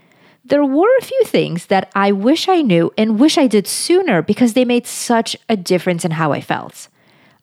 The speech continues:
I wanted to share those with you in the hopes that you can learn from my past mistakes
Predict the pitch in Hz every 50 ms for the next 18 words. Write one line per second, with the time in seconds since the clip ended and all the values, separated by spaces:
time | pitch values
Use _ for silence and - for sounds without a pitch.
0 | - 185 180 175 185 196 220 254 - 339 - 349 302 - - 208 196 185 180 170
1 | - 185 160 160 - - 294 349 269 208 185 180 185 175 - - 359 392 330 -
2 | - - - 226 190 - 214 208 - - 208 196 196 214 220 220 214 208 - 214
3 | 196 190 185 208 226 330 427 - - - 180 156 - - 180 170 156 - - -
4 | 127 117 - - - -